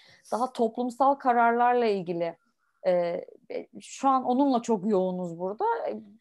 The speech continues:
benim de böyle bazı, e, seçimlerim var yani. Hani iyi olacağını düşündüğüm ya da iyi olacağını kestiremediğim, e, böyle yatırım yapmak, oy vermek vesaire gibi daha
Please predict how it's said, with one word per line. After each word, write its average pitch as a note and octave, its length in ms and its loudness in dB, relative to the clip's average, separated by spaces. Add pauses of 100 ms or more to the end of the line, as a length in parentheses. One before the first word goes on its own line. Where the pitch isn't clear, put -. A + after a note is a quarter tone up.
(1160)
benim D4 300 0
de B3 100 0
böyle G#3 260 -2
bazı, A#3 680 0 (200)
e, G#2+ 180 -4 (100)
seçimlerim A#3 920 -4
var G3+ 200 0
yani. E3+ 280 -4
Hani F3 120 -8
iyi A3 200 -4
olacağını F#3 600 -2
düşündüğüm F3+ 720 -10 (320)
ya F#3+ 100 -2
da G#3+ 80 0
iyi A#3 280 -2
olacağını G#3+ 580 -2
kestiremediğim, G#3+ 1080 -6 (560)
e, F3 400 -2 (840)
böyle F#3 380 -2 (760)
yatırım A3 440 -4
yapmak, F3+ 560 -8
oy G#3 240 -2
vermek F3+ 560 -6
vesaire G3 400 -4
gibi F3+ 240 -8
daha F#3+ 300 -4